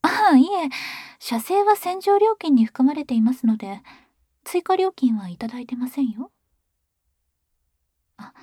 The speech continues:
ただし、精子を飲む船員サービスは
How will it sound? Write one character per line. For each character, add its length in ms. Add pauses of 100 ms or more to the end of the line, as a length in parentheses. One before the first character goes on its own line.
(800)
た 140
だ 140
し、 380 (840)
精 160 (120)
子 200
を 60
飲 180
む 200
船 540
員 80
サ 200
ー 40
ビ 100
ス 160
は 180